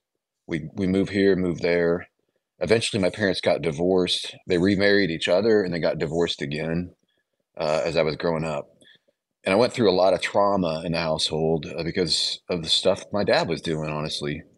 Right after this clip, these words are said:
And, uh, it was pretty harrowing, pretty horrifying. And, uh, and people would say from the outside, like, "Oh, yeah, your dad's such a great man of God." And they don't know. You know, people are very easily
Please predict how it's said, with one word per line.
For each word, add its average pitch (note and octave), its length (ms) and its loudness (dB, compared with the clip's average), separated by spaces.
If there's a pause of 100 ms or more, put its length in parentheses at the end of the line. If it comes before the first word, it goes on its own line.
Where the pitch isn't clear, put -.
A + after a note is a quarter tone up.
(1080)
And, E2 280 0
uh, E2+ 100 4
it E2+ 100 2
was F#2 120 0
pretty A#2+ 280 2
harrowing, F2 600 0 (300)
pretty A2 200 0
horrifying. E2+ 640 0
And, G#2 100 0
uh, G#2+ 140 6
and A2 120 -2
people C3 220 0
would G#2 120 4
say G2+ 600 4 (500)
from G2+ 120 0
the G2 100 4
outside, G2 580 4
like, D#2+ 280 -2
"Oh, F#3+ 140 0
yeah, G3+ 80 2
your E3+ 200 0
dad's E3 300 0
such D#3+ 160 -4
a D3+ 40 -2
great E3 220 0
man D#3+ 220 -2
of C3+ 100 -4
God." C#3 440 0 (1700)
And G#2+ 100 0
they A#2 80 8
don't G2+ 200 2
know. F2+ 280 0 (800)
You A#2 60 -12
know, C3+ 40 -12
people A2+ 240 0
are F2+ 60 4
very G2 260 4
easily E2 420 0